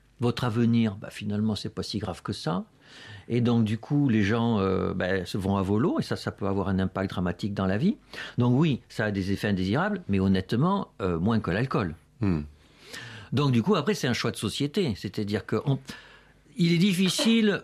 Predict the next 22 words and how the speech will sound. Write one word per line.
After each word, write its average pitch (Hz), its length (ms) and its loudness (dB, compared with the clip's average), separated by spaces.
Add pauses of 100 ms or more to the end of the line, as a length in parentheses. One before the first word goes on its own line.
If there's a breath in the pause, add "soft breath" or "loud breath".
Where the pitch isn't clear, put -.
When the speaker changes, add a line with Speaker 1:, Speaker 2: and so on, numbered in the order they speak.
Speaker 1:
une, 160 180 0
une... 170 180 2 (120)
enfin, - 160 -2
les 151 140 2
sociétés 180 360 0
ont 170 120 2
du 143 160 4
mal 185 580 2
à 160 180 0
accepter 165 760 -2 (1080 loud breath)
que, - 160 0
euh, 143 1160 0
les 147 340 2
humains 175 340 2
aient 156 140 2
besoin 147 600 2
de 131 100 2
palliatifs 151 800 0
pour 127 180 -2
vivre 143 280 2
leur 123 160 2
vie. 95 220 -2